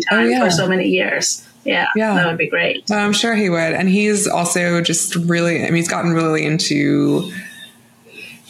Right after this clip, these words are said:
Speaker 1: long distance running and,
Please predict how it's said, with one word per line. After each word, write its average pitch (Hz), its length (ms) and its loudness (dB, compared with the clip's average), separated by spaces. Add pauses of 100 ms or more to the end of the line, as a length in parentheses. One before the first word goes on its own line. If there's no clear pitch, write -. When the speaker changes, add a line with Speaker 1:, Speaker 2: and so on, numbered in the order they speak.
(340)
Speaker 1:
long 180 240 0
distance 170 360 0
running 170 560 0
and, 151 800 0